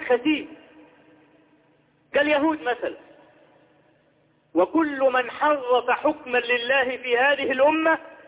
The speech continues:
فسلفوه اليهود. اليهود كما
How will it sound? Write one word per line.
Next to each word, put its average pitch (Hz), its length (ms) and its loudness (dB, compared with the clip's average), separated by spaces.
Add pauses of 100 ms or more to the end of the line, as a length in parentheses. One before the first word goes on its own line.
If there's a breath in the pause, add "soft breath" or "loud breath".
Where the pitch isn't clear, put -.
(140)
فسلفوه 254 560 2
اليهود. 208 540 2 (2000)
اليهود 247 420 2 (1300)
كما 196 520 2